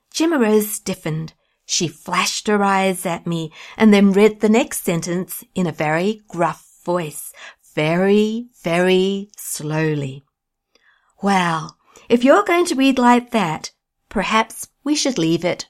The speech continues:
for another day." I received another scowl before Gemma Rose picked up the pace and began reading in a more normal voice. Then she mispronounced a word,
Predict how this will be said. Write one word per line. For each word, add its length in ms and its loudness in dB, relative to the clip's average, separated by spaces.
for 240 -4
another 400 -2
day." 520 -6
I 260 2
received 580 -2
another 300 -2
scowl 720 -6
before 300 -2
Gemma 280 -2
Rose 340 -2
picked 340 -10
up 220 -8
the 80 -6
pace 500 -10
and 120 4
began 340 6
reading 440 6
in 120 6
a 60 2
more 220 0
normal 380 2
voice. 580 -4
Then 220 0
she 180 0
mispronounced 920 2
a 80 0
word, 480 -4